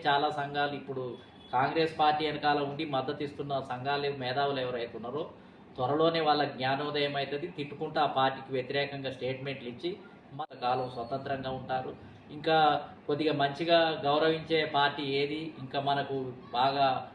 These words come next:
ఉపయోగపడేది ఏంటిది అనేది చూసుకొని మళ్ళీ అక్కడ మూవ్ చేస్తుంటారు. కొన్ని, కొంతమంది కొన్ని సంఘాలు ఏంటిది అని అంటే ప్రతి ఎలక్షన్లప్పుడు కొ-, ప్రతి విషయంలో ఒక్కొక్క విషయంలో ఒక్కొక్క రకంగా మారుస్తూ ఉంటారు.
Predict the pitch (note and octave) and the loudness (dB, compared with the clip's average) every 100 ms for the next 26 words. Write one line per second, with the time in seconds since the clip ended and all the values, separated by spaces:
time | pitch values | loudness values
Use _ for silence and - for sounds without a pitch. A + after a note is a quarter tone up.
0 | - A#2+ C#3+ D3+ D3 C#3+ C#3+ C#3 C3 C3+ | -14 -4 2 4 2 0 0 0 0 0
1 | C3+ C#3 C3+ C3 C3 - C3+ - D#3 G#3 | 0 0 -2 -2 -6 -4 -8 -4 -6 -4
2 | G3 E3+ F3 D#3 C#3+ C3+ C3 B2+ A2+ A#2 | -2 2 2 2 -2 -2 -2 -2 -4 -10
3 | G#2+ G#2 - B2 B2+ B2+ A#2 - - - | -10 -10 -8 -8 -6 -6 -6 -10 -20 -8
4 | B2+ B2+ B2+ C3+ D3+ - D3 C3+ C3 C3 | -6 -4 -2 -2 -2 0 -2 -2 -4 0
5 | D3+ D3+ D3 C#3 C#3+ C#3 C3+ E3 D#3+ C#3 | 2 2 0 -2 -4 -2 -2 -2 -4 -4
6 | C3+ C#3 C#3 C3 - - - B2 C3 C#3+ | -4 -2 -2 -4 -8 -18 -8 -2 0 0
7 | D3 D3 C#3 C3+ C#3+ D3 C#3+ C3+ C3 B2+ | -2 0 0 0 0 0 0 -2 -2 0
8 | C3+ C3 B2+ - B2+ C3+ B2+ - C#3 C#3 | 0 0 -2 -2 -4 -4 -6 -4 -4 -2
9 | C#3+ C#3+ C3+ C3 C3+ B2 C#3+ C#3 D3 E3+ | -2 -2 -2 -4 -4 -4 -6 -6 -2 -4
10 | - - - B2+ B2+ D3+ D3 C#3 C3+ D#3 | -6 -16 -6 -2 0 2 4 2 2 0
11 | D#3+ E3 D3 - - - B2 C#3+ D#3+ - | 4 6 6 2 -8 -16 2 6 6 4
12 | F3 D#3+ C#3 C3+ - - | -2 -4 0 0 0 -6